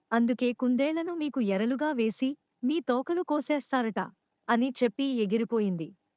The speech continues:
దీంతో గుంటనక్కల నాయకుడికి భయం ప-,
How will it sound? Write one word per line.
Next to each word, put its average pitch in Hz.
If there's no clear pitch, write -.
దీంతో 233
గుంటనక్కల 254
నాయకుడికి 220
భయం 202
ప-, 220